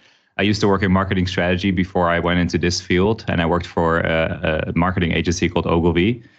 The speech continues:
I worked, uh, with them in Amsterdam, which is where I'm originally from, uh, very near where you are now. And then I moved to the U S. I lived in, uh, New York and Chicago, and eventually moved to Singapore because Chicago was too cold.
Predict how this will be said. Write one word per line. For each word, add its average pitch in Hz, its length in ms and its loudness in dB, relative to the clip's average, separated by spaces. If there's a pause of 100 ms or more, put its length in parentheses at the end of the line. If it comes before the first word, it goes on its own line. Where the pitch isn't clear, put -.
(240)
I 82 80 -2
worked, 87 400 -4
uh, 85 180 2
with 92 160 2
them 92 160 0
in 92 60 0
Amsterdam, 110 520 2
which 98 140 0
is 92 80 0
where 92 120 2
I'm 90 140 2
originally 87 400 0
from, 98 380 0
uh, 85 160 0
very 85 240 0
near 87 260 2
where 87 140 2
you 117 240 4
are 87 140 0
now. 85 420 -2 (360)
And 92 120 2
then 107 120 2
I 101 80 0
moved 101 260 2
to 107 80 -2
the 95 60 0
U 92 160 2
S. 107 180 -2
I 98 100 0
lived 92 280 -2
in, 87 200 0
uh, 85 80 0
New 85 120 0
York 87 200 0
and 85 300 0
Chicago, 90 640 -2
and 87 120 -2
eventually 85 500 -2
moved 85 260 0
to 82 280 2
Singapore 127 540 0
because 95 340 -2
Chicago 87 360 -2
was 87 160 -2
too 123 160 0
cold. 95 360 0